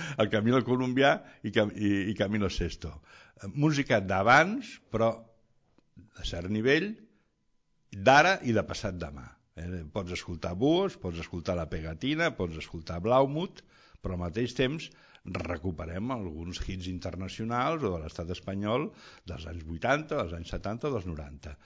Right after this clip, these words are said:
Aquesta combinació fa que sigui un programa únic, que als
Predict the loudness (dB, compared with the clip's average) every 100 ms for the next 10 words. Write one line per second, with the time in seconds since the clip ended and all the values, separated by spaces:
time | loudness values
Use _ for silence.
0 | -20 -10 -6 -4 0 0 0 -2 -2 -2
1 | -2 0 0 2 0 0 -4 -2 -2 -2
2 | -2 -4 -4 -4 -6 -6 -10 -14 -20 -20
3 | -20 _ -4 -2 -2 2